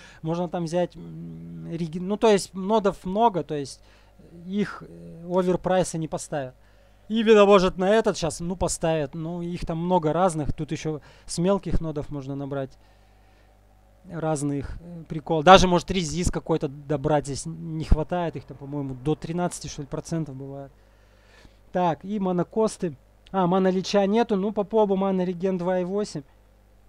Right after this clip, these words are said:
А в билде мана кост восемь. Ну, то есть реген должен перерегенивать. То есть лича нету. То есть, получается, лацерет бесплатный. Шел, получается, мана кост четыре, но это вообще фигня.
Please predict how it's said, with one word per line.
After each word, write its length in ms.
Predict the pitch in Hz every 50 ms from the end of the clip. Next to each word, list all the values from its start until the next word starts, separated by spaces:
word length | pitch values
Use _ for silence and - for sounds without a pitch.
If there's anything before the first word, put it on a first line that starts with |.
| - - _ -
А 120 | 156 151
в 80 | 139 139
билде 520 | 139 160 156 151 143 160 180 190 185 151 - - _ _ _ _ _ _ _ _ _ _ _ _ _ _ _ _ _ _ _ _ - - - _
мана 340 | - 165 170 170 170 160 151
кост 460 | 139 - - 180 190 175 - - - - _ _ - - -
восемь. 420 | 156 135 143 156 160 - - 151 147
Ну, 160 | 170 190 190
то 120 | - 214
есть 280 | 202 190 170 - - 160 - - - - - -
реген 420 | - 175 170 160 170 214 214 190 170
должен 320 | 180 180 165 160 170 147
перерегенивать. 720 | - 170 160 170 165 165 156 156 170 165 160 151 139 139
То 80 | - 156
есть 160 | 151 - -
лича 320 | 165 160 - - 185 175 165
нету. 380 | 165 175 190 208 - 180 135 - - - _ _ _ - -
То 60 | -
есть, 140 | 151 143 -
получается, 600 | - 160 156 143 - 170 170 165 156 - - 151
лацерет 400 | 151 151 - - 160 160 170 160 147
бесплатный. 640 | 147 139 - - 165 165 175 185 185 - 156 135 - - _ _ _ _ _ _ _ _ _ _ _ _ _ _ _ _ _ - - _ _ _ _ _ _ _ _ - _ _ _ _ _ _ _
Шел, 340 | - - - 180 185 185 170
получается, 720 | - 180 170 165 160 - 175 175 170 170 160 - - 151
мана 220 | 160 165 165 165
кост 340 | 156 - - 180 175 - -
четыре, 440 | - - - - - 208 208 190 175
но 120 | 156 156
это 160 | 156 151 - 147
вообще 280 | 151 143 - - 170
фигня. 400 | - - 151 131 139 139 139 131